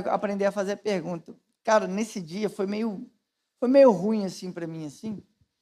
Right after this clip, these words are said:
Mas eu decidi ouvi-lo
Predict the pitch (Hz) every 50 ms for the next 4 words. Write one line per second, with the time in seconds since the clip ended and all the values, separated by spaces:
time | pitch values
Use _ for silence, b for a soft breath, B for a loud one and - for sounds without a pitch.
0 | _ _ _ _ _ _ _ _ _ _ _ _ _ _ _ _ _ _ _ _
1 | _ _ _ _ _ _ _ _ _ - 233 220 262 302 311 269 254 294 294 247
2 | 311 320 320 320 302 233 233 254 294 302 330 311 226 185 208 233 226 208 196 180
3 | 175 170